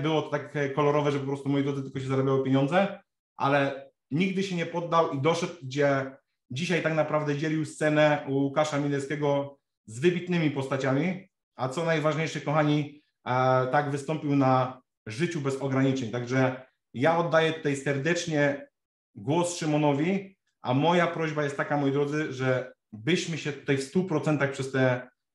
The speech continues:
najbliższe, maksymalnie dwa kra-, dwa, dwa kwadra-, kwadranse skupili na tym, kochani, po prostu, co mamy tu w środku, ponieważ, e, dobre Ferrari nie potrzebuje się reklamować w telewizji czy Lamborghini.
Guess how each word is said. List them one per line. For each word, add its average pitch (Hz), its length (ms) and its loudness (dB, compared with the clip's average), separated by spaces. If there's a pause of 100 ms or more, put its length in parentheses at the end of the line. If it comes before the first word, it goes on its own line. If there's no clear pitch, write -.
najbliższe, 170 840 4 (540)
maksymalnie 156 580 0
dwa 151 160 2
kra-, 139 360 -4
dwa, 147 280 0
dwa 147 160 -2
kwadra-, 147 420 -4
kwadranse 151 540 2
skupili 180 720 -2 (400)
na 156 280 4
tym, 175 180 -2
kochani, 151 360 0
po 143 100 -8
prostu, 143 260 -8
co 170 180 -4
mamy 151 240 4
tu 143 100 -4
w 131 60 -6
środku, 135 340 -2
ponieważ, 127 640 -2 (440)
e, 117 440 0
dobre 175 280 2
Ferrari 160 420 2
nie 151 100 0
potrzebuje 151 420 -4
się 135 100 -2
reklamować 135 480 0
w - 60 -12
telewizji 165 720 -2
czy 131 100 -10
Lamborghini. 139 760 -2